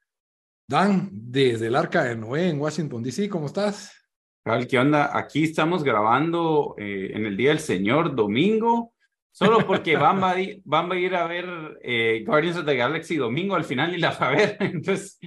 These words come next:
Speaker 2: hubiéramos podido grabar el episodio con Lito dos días antes. Solo quiero
Speaker 1: Gracias, Bam.
Speaker 2: quiero
Speaker 1: Gracias.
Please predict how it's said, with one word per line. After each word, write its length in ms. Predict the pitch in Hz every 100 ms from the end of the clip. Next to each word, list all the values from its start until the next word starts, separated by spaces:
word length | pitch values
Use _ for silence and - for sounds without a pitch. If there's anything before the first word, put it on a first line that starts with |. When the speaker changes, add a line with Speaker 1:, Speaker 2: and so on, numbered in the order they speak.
| 170
Speaker 2:
hubiéramos 280 | - 165 202
podido 220 | 196 170
grabar 280 | 185 151 160
el 140 | 180 175
episodio 500 | 151 - 180 185 -
con 160 | 131
Lito 300 | 139 135 156
dos 160 | 156 147
días 320 | 160 143 -
antes. 400 | 170 - 156 -
Solo 240 | 147 143
quiero 260 | 156 147 127
Speaker 1:
Gracias, 400 | 147 175 151 127
Bam. 360 | 113 113 107 107
Speaker 2:
quiero 280 | 151 185
Speaker 1:
Gracias. 500 | 185 - - 92 -